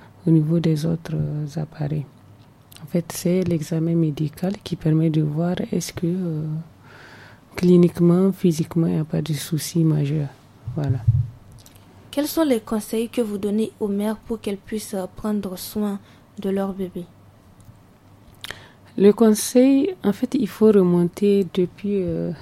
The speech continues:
Speaker 1: la conception. Parce que, euh, prendre soin de son nouveau-né, c'est pas seulement à la naissance.
Speaker 2: Mhm.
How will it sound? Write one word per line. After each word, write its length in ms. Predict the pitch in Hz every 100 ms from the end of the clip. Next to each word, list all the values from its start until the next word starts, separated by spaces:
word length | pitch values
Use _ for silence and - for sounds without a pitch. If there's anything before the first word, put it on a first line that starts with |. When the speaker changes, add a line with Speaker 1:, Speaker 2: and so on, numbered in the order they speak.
| - - -
Speaker 1:
la 120 | 180
conception. 600 | 175 185 - 175 - 202 185 - - - - - - - -
Parce 200 | 175 -
que, 120 | -
euh, 380 | 196 190 170 175 -
prendre 340 | 202 202 196
soin 360 | - - 196 202
de 140 | 185
son 200 | 165 175
nouveau-né, 520 | 165 165 180 190 196
c'est 220 | 196 -
pas 280 | - 180 175
seulement 380 | 180 - 151 165 170
à 100 | 160
la 140 | 165
naissance. 560 | 165 170 - 196 - - -
Speaker 2:
Mhm. 260 | 226 220